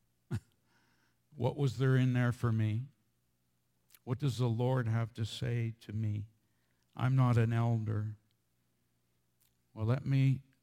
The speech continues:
ask you to again look at your Bible. Make sure I'm not making this up. And I want you to notice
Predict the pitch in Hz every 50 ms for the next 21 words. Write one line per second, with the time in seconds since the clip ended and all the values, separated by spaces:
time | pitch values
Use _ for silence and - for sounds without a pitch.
0 | _ - 123 117 120 123 117 - - 127 120 117 113 - 117 117 110 110 107 117
1 | 113 113 113 113 113 110 117 120 - - 123 - - 135 127 117 110 117 110 107
2 | 104 101 101 101 107 123 135 135 - _ _ _ _ _ _ _ _ _ _ _
3 | _ _ _ _ _ _ _ _ - 120 113 - - - 127 123 120 120 120 117
4 | 117 123 - 113 117 117 120 - - 127 127 131 127 127 - 123 110 101 123 -
5 | - - - _ _ _ _ _ _ _ _ _ _ _ _ _ _ _ _ _
6 | _ _ _ _ - - 107 107 107 110 110 113 120 117 - - 131 120 127 127
7 | 117 117 117 110 107 107 110 113 110 110 - - - - -